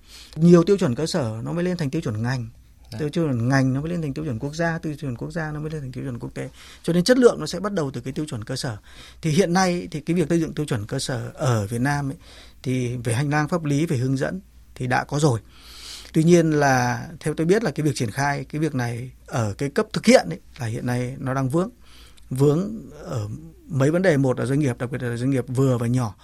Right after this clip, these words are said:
Speaker 1: thông thường là anh chưa có cái năng lực để anh tự xây dựng và công bố cái tiêu chuẩn cơ sở. Hai nữa là cái việc này nó cần cái sự hỗ trợ của cái cơ quan quản lý chất lượng cấp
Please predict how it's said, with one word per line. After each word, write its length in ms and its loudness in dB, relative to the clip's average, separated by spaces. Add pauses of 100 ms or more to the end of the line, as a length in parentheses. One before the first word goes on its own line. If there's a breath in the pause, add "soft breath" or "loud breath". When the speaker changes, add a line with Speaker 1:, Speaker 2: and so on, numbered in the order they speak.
(200 soft breath)
Speaker 1:
thông 140 -6
thường 160 -4
là 60 -4
anh 100 -6
chưa 240 4
có 140 -4
cái 100 -4
năng 200 4
lực 220 6
để 140 -4
anh 160 -6
tự 220 -6
xây 180 -8
dựng 400 -14
và 120 -10
công 200 -6
bố 140 -4
cái 140 -12
tiêu 120 -8
chuẩn 180 -8
cơ 120 -8
sở. 160 -8 (720 loud breath)
Hai 280 -2
nữa 160 -4
là 240 -2 (320 soft breath)
cái 100 0
việc 120 4
này 140 0
nó 60 -2
cần 220 -2
cái 100 -6
sự 160 -8
hỗ 160 -6
trợ 360 -2
của 140 -10
cái 240 -8
cơ 100 -4
quan 640 -6
quản 140 -6
lý 80 -4
chất 140 -4
lượng 140 -6
cấp 160 -4